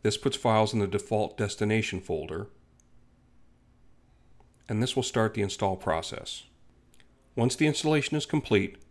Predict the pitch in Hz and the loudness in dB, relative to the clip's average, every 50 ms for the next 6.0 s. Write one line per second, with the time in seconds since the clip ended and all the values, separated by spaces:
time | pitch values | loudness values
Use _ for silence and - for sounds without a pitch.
0 | - - - 147 135 - - - - 175 135 98 80 85 - - - - - - | -10 -2 0 0 0 0 -4 -2 2 2 2 2 0 -4 -6 -8 -10 -12 -14 -14
1 | - - 104 98 107 113 - - - 120 98 104 101 98 101 104 110 107 - 131 | -6 -4 -4 -2 -2 -4 -2 0 2 2 4 4 2 2 4 2 2 2 2 0
2 | 131 - - 110 104 98 - 98 92 90 - - 98 98 98 104 95 101 90 85 | 0 0 0 0 0 0 -2 -4 -6 -4 -2 -2 -2 0 0 0 0 0 -2 -2
3 | - - - 71 58 - - - - - - - _ - - - - 101 107 110 | -4 -6 -8 -8 -8 -10 -14 -18 -20 -20 -20 -20 _ -20 -8 -2 -2 2 2 2
4 | - - - 165 - - 127 104 98 101 98 92 95 - - 104 95 92 - 101 | 0 2 2 2 4 4 4 4 4 4 2 2 0 0 -2 -4 -4 -2 0 0
5 | 95 95 98 95 95 98 101 98 - - - 98 98 95 92 - - 73 60 - | 0 2 4 4 4 2 0 -2 -6 -6 -2 0 0 0 -2 -4 -6 -8 -8 -8